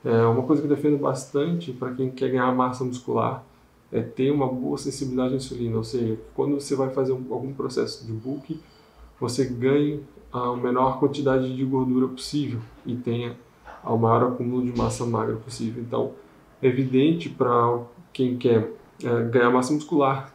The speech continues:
ter uma boa sensibilidade à insulina, e os probióticos ajudam bastante nisso. Tem estudos que revelam que, comparando, por exemplo, um, um grupo de diabéticos, ah, o grupo que foi suplementado com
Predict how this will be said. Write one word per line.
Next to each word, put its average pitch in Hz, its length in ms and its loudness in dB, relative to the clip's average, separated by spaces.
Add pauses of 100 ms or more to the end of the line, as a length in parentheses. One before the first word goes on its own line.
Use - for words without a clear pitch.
ter 139 80 0
uma 151 180 2
boa 135 460 0
sensibilidade 123 480 -4
à 135 40 0
insulina, 131 520 -2
e 160 160 -6
os - 300 -6 (340)
probióticos 127 580 0
ajudam 123 440 0
bastante 120 760 -2
nisso. - 320 -4 (320)
Tem 135 300 2
estudos 147 400 -4
que 175 160 0
revelam 143 460 4 (1000)
que, 123 220 0
comparando, 127 480 4
por 127 260 2
exemplo, 123 420 0 (800)
um, 107 460 -2
um 107 40 2
grupo 131 280 2
de 123 180 0
diabéticos, 131 960 2 (200)
ah, 123 500 0 (320)
o 135 80 0
grupo 135 440 -2 (180)
que 135 100 -8
foi 135 160 0
suplementado 131 800 0 (440)
com 120 600 -2